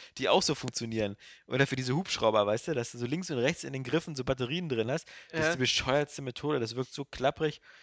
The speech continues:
Speaker 1: Ich glaube, du kannst natürlich an die Ouya auch einen Xbox dreihundertsechzig Controller mit U S B anschließen.
Speaker 2: Ja,
Speaker 1: Das
Speaker 2: trotzdem, das
Speaker 1: funktioniert
Speaker 2: Ding
Speaker 1: auch.
Speaker 2: wird halt mitgeliefert und hat auch
Speaker 1: Ja.
Speaker 2: das Touch-Dingens drauf.
Speaker 1: Ja, aber eben, ich meine, bei dieser, bei, da ist so aufgepimpte kleine Handy, Handychipsatz drin.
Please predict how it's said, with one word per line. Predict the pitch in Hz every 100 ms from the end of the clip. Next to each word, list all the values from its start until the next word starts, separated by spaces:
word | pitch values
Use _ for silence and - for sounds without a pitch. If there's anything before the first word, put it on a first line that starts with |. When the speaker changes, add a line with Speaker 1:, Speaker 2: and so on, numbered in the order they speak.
| -
Speaker 1:
Ich | -
glaube, | 143 160
du | 180
kannst | 151 160 170
natürlich | - 160 160
an | 135
die | 139
Ouya | - 175 165
auch | 151 143
einen | 143 139
Xbox | - 147
dreihundertsechzig | - 117 131 -
Controller | 131 120 117 113
mit | 113
U | 117
S | 113
B | - 143
anschließen. | 120 - 117 117
Speaker 2:
Ja, | 120 135 135
Speaker 1:
Das | 127
Speaker 2:
trotzdem, | -
das | 160
Speaker 1:
funktioniert | 151 143 135 151
Speaker 2:
Ding |
Speaker 1:
auch. | 127
Speaker 2:
wird | 147
halt | 143
mitgeliefert | 143 170 151 143 131 135
und | 135
hat | 151
auch | -
Speaker 1:
Ja. | 98
Speaker 2:
das | -
Touch-Dingens | - 170 - - 135 127 -
drauf. | 131 113
Speaker 1:
Ja, |
aber | 120
eben, | 113 139
ich | 127
meine, | 117 120
bei | 120
dieser, | 120 127 113
bei, | 110
da | - - 69
ist | -
so | -
aufgepimpte | - 127 - - 143 143
kleine | - 123 127
Handy, | 123 131 151 151 147 143 -
Handychipsatz | - 127 147 - 151 - 135 -
drin. | 127 147